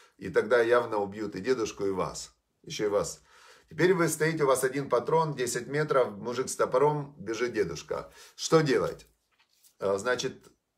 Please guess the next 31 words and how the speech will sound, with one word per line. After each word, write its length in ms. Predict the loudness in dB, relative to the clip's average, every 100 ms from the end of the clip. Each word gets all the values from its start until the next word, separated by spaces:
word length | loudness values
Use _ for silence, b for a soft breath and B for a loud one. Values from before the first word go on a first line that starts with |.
| _ _ _
вы 240 | -2 2
для 160 | 4 4
себя 260 | 4 4 4
решите, 360 | 4 0 0
но 100 | 2
я 80 | 2
могу 240 | 2 2
сказать 400 | 0 4 4 4 4
общее 380 | 2 4 0
мнение. 400 | 0 -2 -2 2
Я 120 | 2 2
думаю, 240 | 0 -4
что 160 | -2 0
большинство, 800 | 2 0 -4 -6 4 4 4 B B B
чтобы 340 | -2 0 0
спасти 440 | 0 2 2 -2 -4
дедушку, 600 | -2 -2 -2 -4 -6 -4
застрелят 600 | -4 -4 0 2 2 0
этого 220 | -2 -2
мужика 360 | -2 -8 -4 -4
с 60 |
топором. 540 | -4 -4 -4 -4 -8 -18 _ _ b b b b _ _ _ _ _ _ _ 0
Какая-то 540 | 4 8 8 8 6
часть 480 | 6 4 4 0 -10
скажет: 480 | 2 4 4 0 -2
«Нет, 260 | -2 -2
ну 100 | -4
пусть 240 | -6 -6 -2
рубит 360 | -2 -2 -4
уже, 160 | -2 2
ладно. 520 | 4 2 0 -6 -8